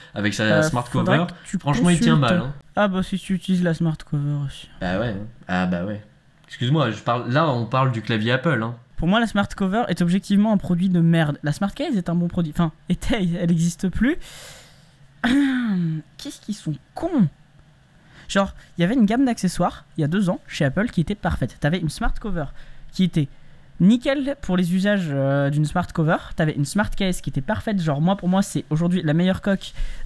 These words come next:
Speaker 2: euh, que j'ai eue sur n'importe quel produit. Parce que c'est la seule coque que j'arrive à utiliser au quotidien et je suis super chiant avec ça parce que je supporte pas quand un produit est pas agréable en main. Ils avaient, enfin, ils avaient des, des accessoires qui étaient parfaits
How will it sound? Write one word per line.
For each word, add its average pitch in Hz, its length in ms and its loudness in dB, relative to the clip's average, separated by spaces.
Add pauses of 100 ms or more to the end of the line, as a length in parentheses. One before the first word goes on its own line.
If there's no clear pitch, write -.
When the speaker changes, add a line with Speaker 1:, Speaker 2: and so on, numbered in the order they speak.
(180)
Speaker 2:
euh, 139 320 4
que 160 140 0
j'ai 160 200 2
eue 196 100 4
sur 156 280 -2
n'importe 202 320 2
quel 190 140 0
produit. 180 360 0 (460)
Parce 160 180 -2
que 160 200 2
c'est 170 160 -4
la 165 100 0
seule 196 180 -2
coque 226 160 -4
que 196 100 -2
j'arrive 180 220 2
à 175 40 2
utiliser 175 280 2
au 180 40 2
quotidien 175 480 0
et 151 80 0
je 135 140 -2
suis 151 160 -4
super 214 340 -2
chiant 196 200 0
avec 180 120 2
ça 190 120 0
parce 151 120 -2
que 143 60 0
je 139 140 0
supporte 202 400 -4
pas 214 160 0
quand 165 180 -2
un 165 60 0
produit 175 260 0
est 170 60 0
pas 180 120 0
agréable 165 300 2
en 151 60 4
main. 185 120 2 (1160)
Ils 190 180 4
avaient, 196 240 2
enfin, - 140 0
ils 165 120 4
avaient 233 160 2
des, 208 160 4
des 165 200 2
accessoires 214 440 0
qui - 80 -2
étaient 147 160 -2
parfaits - 520 -4